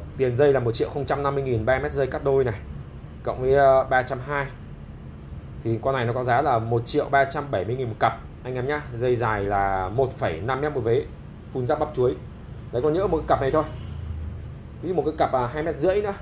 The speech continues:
à, một cặp hai mét nữa nhưng mà bên em để trên kia. Đây, cái cặp hai mét đây này. Hai mét thi công bằng cái, ờ,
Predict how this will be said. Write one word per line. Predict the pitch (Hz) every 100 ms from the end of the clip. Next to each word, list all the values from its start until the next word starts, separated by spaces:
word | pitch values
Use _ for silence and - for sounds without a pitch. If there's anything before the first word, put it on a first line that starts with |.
| - -
à, | 120
một | 123
cặp | 127 117
hai | 151 147
mét | 190 185
nữa | 170 185
nhưng | 151
mà | 135
bên | 127 135
em | 135
để | 107
trên | - 120
kia. | 156 143 - - - - -
Đây, | 123 120
cái | 123
cặp | 131 123
hai | 127
mét | 151 151
đây |
này. | 113 - - - - - - - - - - - - - -
Hai | 127 123
mét | 151 151
thi | 135
công | - 127
bằng | 120 104
cái, | 120
ờ, | 127 123